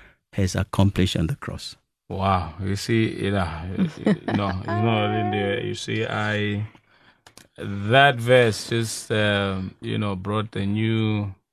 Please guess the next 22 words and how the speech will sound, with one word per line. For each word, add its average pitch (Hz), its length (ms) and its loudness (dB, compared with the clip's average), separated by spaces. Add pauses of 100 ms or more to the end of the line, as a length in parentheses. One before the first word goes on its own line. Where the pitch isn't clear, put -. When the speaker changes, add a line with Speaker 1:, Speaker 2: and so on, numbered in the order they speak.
Speaker 2:
perspective. - 840 -2
And 101 160 -4
I, 107 280 0
I 110 60 -2
wanna 110 200 2
believe 98 420 -2
that 95 180 -2
it 92 140 -2
has 90 140 -6
done 95 200 0
the 92 120 0
same 101 320 0
thing, 92 280 -4 (720)
you 95 120 0
know, 95 220 2
to 95 140 -2
our 90 80 2
listener 90 680 0
out 92 260 -2
there, 87 260 -4 (240)
you 95 200 -4
know 92 300 -4